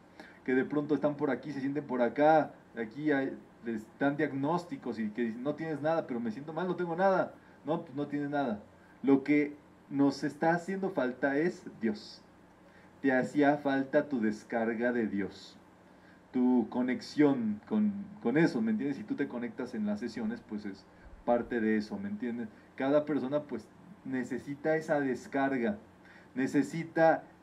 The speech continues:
ese, ese volcón de, dije volcón, no revolcón, ¿eh, Blanquita?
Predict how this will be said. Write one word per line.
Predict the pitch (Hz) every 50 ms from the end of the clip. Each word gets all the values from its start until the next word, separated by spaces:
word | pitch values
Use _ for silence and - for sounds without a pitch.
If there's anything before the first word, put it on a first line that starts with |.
| -
ese, | 143 151 156 151 - 175 175 180 180 - -
ese | 165 156 165 165 190 170
volcón | 151 147 143 139 139 135 131 - 127 147 156 151 143 131 120 107 - - - - - - - - - - - -
de, | - 107 127 131 139 147 151 147 147 - - - - -
dije | - 110 120 117 156 151 143 - - 107
volcón, | 110 113 107 104 - 113 113 110 101 92 87 85 - - - -
no | - 92 113 135
revolcón, | 143 156 143 120 113 107 101 - 104 104 101 95
¿eh, | 98 104
Blanquita? | 107 120 120 117 110 - - - - -